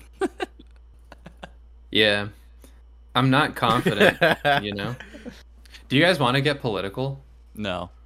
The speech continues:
Speaker 2: <laughs>
Speaker 3: I'm just saying, dude, I, I, I, how much time does he got left?
Speaker 1: Not much. It, it's pretty bad.
Speaker 3: We need someone young and hip and youthful.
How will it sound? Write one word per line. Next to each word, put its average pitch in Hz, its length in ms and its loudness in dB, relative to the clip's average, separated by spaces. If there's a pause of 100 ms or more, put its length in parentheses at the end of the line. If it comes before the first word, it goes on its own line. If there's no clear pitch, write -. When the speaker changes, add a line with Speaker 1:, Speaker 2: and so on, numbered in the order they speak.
(480)
Speaker 2:
<laughs> 131 220 -2
Speaker 3:
I'm - 1400 0
just 196 200 -8
saying, 143 260 -4
dude, 101 280 -6
I, - 220 -10 (220)
I, - 60 -18 (160)
I, - 80 -16 (240)
how - 160 -8
much 190 200 -8
time 135 200 -6
does 127 120 -6
he 107 80 -14
got 98 220 -4
left? 104 400 -10 (760)
Speaker 1:
Not 123 240 4
much. 85 480 -6 (300)
It, 113 180 -2
it's 113 200 -2
pretty 120 240 -6
bad. 80 340 -8 (880)
Speaker 3:
We 151 120 -6
need 202 100 -6
someone 165 280 -2
young 139 320 2
and 104 120 -4
hip - 360 -6 (140)
and 104 120 -14
youthful. 104 600 -12